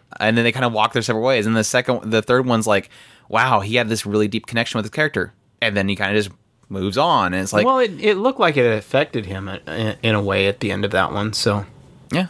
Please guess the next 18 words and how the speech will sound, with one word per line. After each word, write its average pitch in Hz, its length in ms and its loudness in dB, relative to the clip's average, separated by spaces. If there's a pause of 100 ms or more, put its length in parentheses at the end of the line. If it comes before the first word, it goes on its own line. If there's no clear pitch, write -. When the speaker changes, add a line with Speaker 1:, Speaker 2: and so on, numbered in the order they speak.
Speaker 1:
good. 165 280 -4
Maybe 139 200 2
in 139 80 2
the 135 40 0
fourth 123 240 2
episode 104 380 0
it 104 80 -6
kinda 98 220 -2
gets 104 180 -6
into 98 160 -2
that. 101 160 -2
I'm 107 80 0
not 101 160 -2
sure, 98 400 0
but, 95 320 -2
uh, 95 220 -6 (760)
it 131 160 2
ju-, 165 140 2